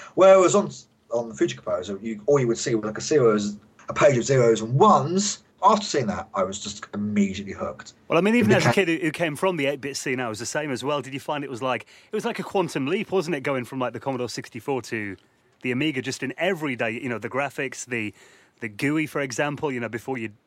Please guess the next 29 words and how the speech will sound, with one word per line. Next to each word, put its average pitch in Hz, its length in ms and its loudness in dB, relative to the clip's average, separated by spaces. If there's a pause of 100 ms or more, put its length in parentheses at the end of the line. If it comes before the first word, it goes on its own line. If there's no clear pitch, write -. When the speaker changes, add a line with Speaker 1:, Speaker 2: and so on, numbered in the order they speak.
(100)
Speaker 2:
jump 127 220 -4
into 117 140 -6
basic 131 400 -4
when 127 100 -6
you 117 60 -8
turn 127 180 -6
your 117 60 -6
C 92 180 -10
sixty-four 143 560 -6
on? 143 160 -4 (560)
Did 151 120 -8
you 160 40 -2
have 185 140 0
to, 185 100 -2
like, 170 140 2
retrain 180 420 0
yourself 185 300 -4
quite 202 180 -4
a 180 40 -6
lot 180 180 -2
then? 214 200 -8 (140)
Speaker 1:
I, 175 120 -2
I - 400 -8
suppose 160 180 -2
like 139 100 4
anything 131 240 -2
else, 127 380 2
it's, - 420 -12 (500)
I, 147 160 6